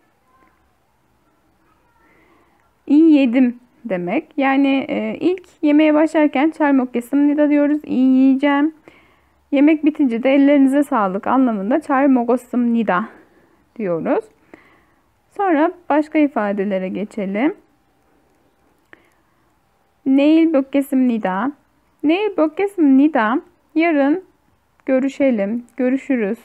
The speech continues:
derken "내일 뵙겠습니다." diyoruz. Ama burada "뵙다" var. "뵙다" resmi bir ifade. Yani kendi yaşıtlarınıza karşı "내일 뵙겠습니다." demiyorsunuz. Zaten "습니다" da resmi bir kalıptı. Yalı-,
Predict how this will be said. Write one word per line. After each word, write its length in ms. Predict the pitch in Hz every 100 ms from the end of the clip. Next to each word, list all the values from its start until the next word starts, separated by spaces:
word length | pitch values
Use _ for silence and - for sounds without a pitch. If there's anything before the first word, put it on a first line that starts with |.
| _ -
derken 460 | 233 240 220 262
"내일 220 | 262 262
뵙겠습니다." 720 | 254 247 254 254 233 226 226 214
diyoruz. 260 | 185 202 285
Ama 300 | 294 320 269 403 - - _ _ _
burada 420 | 320 359 285 277 415 _ - _ _
"뵙다" 760 | 220 247 - _ - 277 208 214 _ 220
var. 280 | 185 240 330 254
"뵙다" 460 | 330 381 _ 254 349 453 _
resmi 540 | 277 262 - 285 294 240
bir 120 | 226
ifade. 480 | 220 190 190 190 185
Yani 340 | 233 214 226
kendi 340 | 247 226 233
yaşıtlarınıza 840 | 247 240 - 233 240 240 240 233 254
karşı 500 | 247 208 214 240 233
"내일 180 | 240 226
뵙겠습니다." 800 | 233 262 254 247 247 233 226 233
demiyorsunuz. 840 | 226 208 233 226 185 196 196 277
Zaten 240 | 254 233 233
"습니다" 560 | - 247 240 247 254
da 100 | 220
resmi 380 | 190 196 - 190
bir 60 | 196
kalıptı. 500 | - 185 180 _ 359 480 - - _ _ _ _ -
Yalı-, 340 | 349 349 339